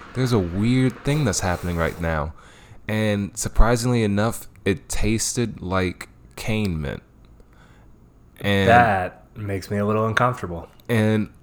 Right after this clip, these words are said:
Speaker 1: now here's the weird part. I, f-, I feel like, and I feel like I n-, number one, I need to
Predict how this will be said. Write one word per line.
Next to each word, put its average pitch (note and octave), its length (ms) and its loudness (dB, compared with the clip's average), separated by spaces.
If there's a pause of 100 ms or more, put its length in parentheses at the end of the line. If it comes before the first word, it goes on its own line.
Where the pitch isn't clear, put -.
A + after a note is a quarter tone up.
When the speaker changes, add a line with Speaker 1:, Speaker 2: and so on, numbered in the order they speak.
(260)
Speaker 1:
now A2+ 180 2
here's B2 260 2
the A#2+ 100 2
weird A2 440 4
part. E2+ 360 4
I, G2+ 120 4
f-, - 220 -6
I G2+ 100 -2
feel C#3+ 500 0
like, D#2 420 0 (1000)
and F2 480 -2 (140)
I F2+ 100 0
feel G#2+ 200 0
like G2 140 0
I G2 40 0
n-, F#2 140 -2 (160)
number F#2 280 -2
one, F#2+ 180 2
I E2+ 60 2
need F2 240 -2
to E2 400 -2